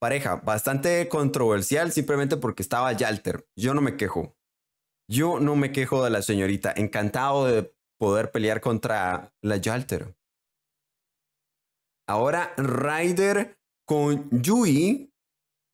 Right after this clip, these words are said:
Shosetsu. Primero que todo, no tengo la menor idea de si Yui es hombre o mujer. Lo repito, no sé si es hombre o mujer. Tiene pinta de waifu.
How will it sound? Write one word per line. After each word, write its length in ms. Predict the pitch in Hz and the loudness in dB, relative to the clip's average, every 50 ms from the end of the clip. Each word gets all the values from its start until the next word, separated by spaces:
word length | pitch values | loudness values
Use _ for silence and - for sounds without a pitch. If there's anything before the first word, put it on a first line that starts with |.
| - | -10
Shosetsu. 1040 | - - 135 139 143 - - - - - - 180 190 190 - - 131 98 85 78 - _ _ _ _ _ _ | -4 -2 0 0 0 -2 -4 -8 -6 -4 -2 -2 -2 -2 -4 -2 -2 -2 -2 -4 -8 _ _ _ _ _ _
Primero 300 | _ 127 123 147 196 208 | _ -2 0 0 2 0
que 60 | 196 165 | 0 0
todo, 580 | 139 185 190 208 214 220 240 381 - - - _ _ _ _ _ _ _ _ _ _ _ - | 0 0 0 2 2 2 0 -2 -4 -8 -14 _ _ _ _ _ _ _ _ _ _ _ -4
no 120 | 123 143 | -2 0
tengo 180 | 143 185 202 208 | 0 2 2 2
la 80 | 202 | 2
menor 460 | 175 147 139 147 170 190 185 139 - - | 2 2 2 2 2 0 -2 -2 -4 -2
idea 640 | 160 147 135 139 165 175 135 117 131 156 240 - _ _ _ _ _ _ | 0 2 2 2 2 2 0 0 -2 -2 -4 -6 _ _ _ _ _ _
de 120 | 113 131 | -4 -2
si 180 | 131 - 127 113 | 0 0 0 0
Yui 380 | 98 131 151 175 180 180 170 170 | 2 2 2 4 4 4 4 2
es 160 | 151 147 - | 2 0 0
hombre 220 | 127 123 113 120 | 0 0 0 2
o 40 | 110 | 2
mujer. 420 | 98 92 - - 80 78 95 - _ _ _ _ _ _ _ _ | 0 0 0 -2 -2 -4 -6 -10 _ _ _ _ _ _ _ _
Lo 140 | - 123 120 | -2 0 0
repito, 540 | 113 110 - 131 131 120 - 90 85 - _ _ - | 2 0 0 0 -2 -2 -2 -4 -6 -6 _ _ 0
no 220 | 123 139 151 151 | 2 2 2 2
sé 120 | 147 165 | 0 0
si 80 | 151 147 | 0 0
es 100 | 151 143 | 0 0
hombre 200 | 156 151 147 160 | 0 0 0 2
o 20 | |
mujer. 300 | 143 117 101 139 135 127 | 0 2 0 -2 -2 -2
Tiene 160 | - 131 143 151 | 0 -2 -2 0
pinta 360 | - 156 151 143 160 147 143 | 0 -2 -2 0 0 0 0
de 80 | 127 | 0
waifu. 480 | 110 92 107 107 110 110 - 90 78 - | 0 2 2 0 0 0 -4 -6 -8 -8